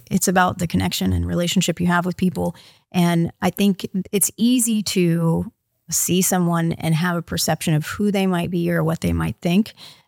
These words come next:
but until you actually get to know them. So my goal with Instagram or Facebook or in general has, has been to, to show people truly, like, a glimpse of what my day is like. And sometimes it could be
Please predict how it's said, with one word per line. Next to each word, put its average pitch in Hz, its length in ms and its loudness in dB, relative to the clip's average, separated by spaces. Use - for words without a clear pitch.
but 196 120 2
until 185 280 2
you 214 120 2
actually 180 240 -2
get 170 160 -2
to - 120 -2
know 170 160 0
them. 175 140 -2
So 185 140 0
my 180 160 4
goal 233 440 -2
with 190 340 -2
Instagram 185 540 0
or 156 60 -2
Facebook 165 520 -2
or 165 420 2
in 170 120 4
general 170 420 0
has, 170 320 0
has 180 180 2
been 185 220 2
to, 165 480 0
to 196 120 4
show 202 240 2
people 180 360 0
truly, 180 720 2
like, 180 120 2
a 175 60 2
glimpse 170 320 0
of 160 80 -6
what 165 140 0
my 151 120 0
day 143 180 -2
is - 160 0
like. - 240 -6
And 202 100 2
sometimes 220 400 2
it 180 100 0
could - 200 -10
be 170 360 -2